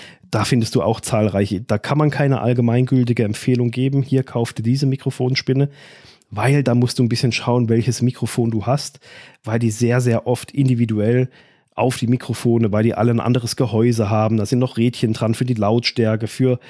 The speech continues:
Kopfhöreranschluss et cetera pp.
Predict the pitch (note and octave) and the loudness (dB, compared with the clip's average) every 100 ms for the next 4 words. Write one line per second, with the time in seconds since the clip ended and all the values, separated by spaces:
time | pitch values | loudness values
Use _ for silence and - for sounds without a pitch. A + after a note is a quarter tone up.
0 | - - - - B2+ - B2 A2+ G#2+ A2+ | -20 -20 -12 -4 -4 0 0 2 0 0
1 | A#2 - A#2+ A2+ - B2+ - A#2+ B2+ A2+ | -2 0 -2 -2 0 -2 0 -2 -2 -2
2 | A2 - A2 - C3 | -2 0 -2 2 2